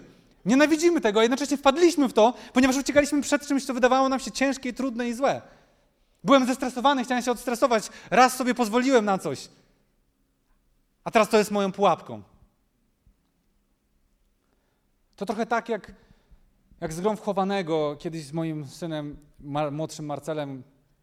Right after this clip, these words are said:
graliśmy w chowanego w domu. Nie ma tam wielu miejsc do ukrycia się, więc powoli szedłem po różnych, e, pokojach, żeby nie za szybko go znaleźć. On wskoczył za kanapę,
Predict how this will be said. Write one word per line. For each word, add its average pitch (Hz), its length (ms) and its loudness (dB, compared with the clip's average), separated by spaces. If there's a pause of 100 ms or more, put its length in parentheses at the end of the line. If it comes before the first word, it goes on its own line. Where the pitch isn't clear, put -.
(400)
graliśmy 147 380 -6
w - 40 -14
chowanego 143 400 -6
w 123 60 -14
domu. 160 360 -4 (320)
Nie 175 120 -2
ma 165 100 0
tam 151 200 -6
wielu 156 240 -4
miejsc 156 240 -8
do 151 80 -10
ukrycia 170 380 -6
się, 151 160 -14
więc 143 220 -12
powoli 156 380 -6
szedłem 151 340 -10
po 151 100 -10
różnych, 156 420 -8 (480)
e, 135 360 -10
pokojach, 165 760 -4 (420)
żeby 131 220 -10
nie 151 120 -4
za 147 80 -6
szybko 147 260 -14
go 135 120 -6
znaleźć. 156 420 -2
On 156 240 -8 (380)
wskoczył 175 720 -4 (400)
za 151 420 -2
kanapę, 170 500 -2